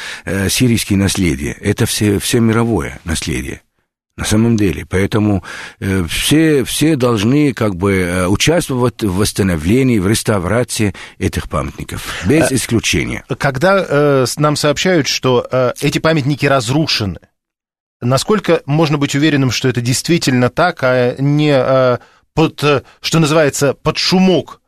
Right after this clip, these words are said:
Speaker 2: рассказов о разрушении, они потом где-нибудь на чёрном рынке начнут торговать этими памятниками?
Speaker 1: Э, разрушены. И они пытались, боевики,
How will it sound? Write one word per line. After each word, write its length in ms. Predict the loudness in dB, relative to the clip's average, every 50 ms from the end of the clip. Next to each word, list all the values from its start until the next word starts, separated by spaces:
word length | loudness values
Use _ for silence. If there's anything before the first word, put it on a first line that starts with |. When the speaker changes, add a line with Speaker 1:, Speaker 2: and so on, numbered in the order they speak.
| _ _ -2
Speaker 2:
рассказов 580 | 0 0 0 0 2 2 2 2 2 0 0
о 40 | 0
разрушении, 600 | 0 2 2 0 0 0 0 0 2 2 2 2
они 160 | 2 2 0
потом 360 | 0 0 0 0 0 -2 -2 -4 -8 -8 -2
где-нибудь 320 | 0 2 2 2 2 2
на 100 | 0 0
чёрном 340 | 0 0 0 0 2 2 2
рынке 260 | 2 2 0 0 0
начнут 360 | 0 0 0 0 -2 -2 -2 -2
торговать 480 | -2 -2 0 2 2 2 2 0 -2
этими 220 | -6 -6 -4 -6 -4
памятниками? 600 | -4 -4 -4 -4 -4 -6 -8 -12 -14 -14 -16 -18 -20 -20 -20 -20 _ _ _ _ _ _ _ _ _ _ _ _ _ _ _ -6
Speaker 1:
Э, 400 | -2 0 2 2 4 2 2 0 0 -2 -6 -10 -12 -14 _ _ _ _ -4
разрушены. 840 | -2 0 0 2 2 0 0 0 0 0 0 0 0 0 -2 -4 -6 -8 -14 _ _ _ _ _ _ 0
И 140 | 2 2 4
они 260 | 4 4 4 2 2
пытались, 920 | 2 0 -2 -2 0 0 0 2 2 0 -2 -2 -4 -4 -4 -6 -6 -8 -12 -14 -20 _ _ _ _ _ _ _ _
боевики, 1080 | -2 0 2 4 4 2 2 0 -2 -2 -2 -2 0 0 0 -2 -2 -4 -6 -8 -8 -8